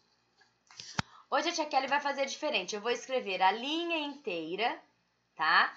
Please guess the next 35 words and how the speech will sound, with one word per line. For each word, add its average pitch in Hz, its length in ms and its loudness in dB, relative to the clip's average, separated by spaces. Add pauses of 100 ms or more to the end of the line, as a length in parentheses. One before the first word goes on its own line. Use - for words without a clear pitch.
(220)
Vou 196 140 -4
colocar 202 480 2
a 165 60 8
lupa 190 400 0
pra 196 100 -2
ficar - 260 -6
maior. 147 880 4 (460)
Aí 208 160 6
vocês 220 380 -4
pausam 202 640 6
o - 20 -10
vídeo, 165 520 -10 (220)
copiam 269 960 0
a 214 140 4
linha, 190 400 -4
a 180 40 -4
frase, 170 880 4 (160)
tá? 175 300 4
Da 175 160 0
linha. 175 600 -8 (300)
E 233 60 -12
depois 262 320 0
a 247 60 -2
gente 247 180 -8
vai 233 120 -2
pra 220 200 2
outra 311 320 2
linha. 202 220 -4
Ao 202 40 -2
invés 220 220 2
de 226 80 -10
a - 20 -10
gente 208 140 -14
querer 214 140 -8
escrever, 208 600 -2